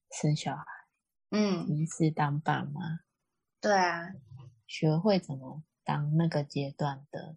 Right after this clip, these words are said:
Speaker 1: 角色。
Speaker 2: 嗯。
Speaker 1: 所以害怕是正常，但是要负责任，
Speaker 2: 就是
Speaker 1: 不要随随便便就没有想太多就把小孩生下来，然后没有办法给他一个好的生活，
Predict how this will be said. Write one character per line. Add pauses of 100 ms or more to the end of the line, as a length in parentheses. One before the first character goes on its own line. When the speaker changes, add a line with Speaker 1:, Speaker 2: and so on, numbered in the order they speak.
Speaker 1:
角
色。 (400)
Speaker 2:
嗯。 (380)
Speaker 1:
所
以 (100)
害
怕
是
正
常， (480)
但
是 (160)
要 (120)
负
责 (100)
任， (580)
Speaker 2:
就
是
Speaker 1:
不
要 (240)
随
随
便
便
就 (200)
没
有
想
太
多
就
把
小
孩
生
下
来， (500)
然
后
没
有
办
法
给
他
一
个
好
的
生
活，